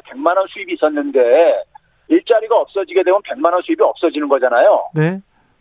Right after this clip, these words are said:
Speaker 1: 그러면 이제 근데 백만 원을 지원받았어요. 근데 정부한테서요.
Speaker 2: 예.
Speaker 1: 그럼 백만 원이 만약에, 에, 이 정부로부터 지원이 없었으면은 소비를 못 할 텐데 백만 원 지원받음으로써 그러니까 소비를 하는데 그게 작년에 그러니까, 아니, 재작년에 그러니까 소득이 있을 때 소비하고 별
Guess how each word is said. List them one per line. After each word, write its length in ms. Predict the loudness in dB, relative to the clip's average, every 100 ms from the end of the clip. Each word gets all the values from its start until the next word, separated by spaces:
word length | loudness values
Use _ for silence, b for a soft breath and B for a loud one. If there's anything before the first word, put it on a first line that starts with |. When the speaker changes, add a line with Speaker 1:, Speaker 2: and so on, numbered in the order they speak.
| -6
Speaker 1:
그러면 220 | 0 0
이제 100 | 2
근데 160 | 0 0
백만 320 | -2 -2 0
원을 160 | 0 -2
지원받았어요. 680 | 0 0 2 0 0 -2
근데 140 | -4 -2
정부한테서요. 840 | -4 0 -2 -2 -4 2 2 2 -2 -4
Speaker 2:
예. 260 | -4 -4 -10 _ _ _ -4
Speaker 1:
그럼 200 | -2 -2
백만 360 | -4 -2 0
원이 180 | 0 -2
만약에, 380 | -2 0 0 2
에, 460 | 2 2 2 2 2
이 180 | -4 -4
정부로부터 420 | -4 0 0 0 -4
지원이 380 | -6 -2 0
없었으면은 560 | 0 -2 -6 -2 0 0
소비를 360 | -2 -2 2 2
못 140 | 0 -2
할 120 | -4
텐데 760 | -4 -4 0 2 4 4 2 0 -8 _ _ _ _ _ _ _
백만 320 | -4 0 0 0
원 120 | -2
지원받음으로써 800 | -4 0 2 2 0 -4 -6 -4
그러니까 240 | -4 -2 0
소비를 360 | -2 0 0 0
하는데 340 | -2 2 2 0
그게 400 | -2 2 2 -2 _ _ _ -6
작년에 480 | -4 0 2 4
그러니까, 260 | 2 0 -4
아니, 80 | -2
재작년에 520 | 2 2 2 -2 0
그러니까 440 | -2 -4 -4 0 0
소득이 400 | 0 -6 -6 -8
있을 180 | -4 0
때 140 | 0 0
소비하고 360 | 2 2 2
별 140 | 0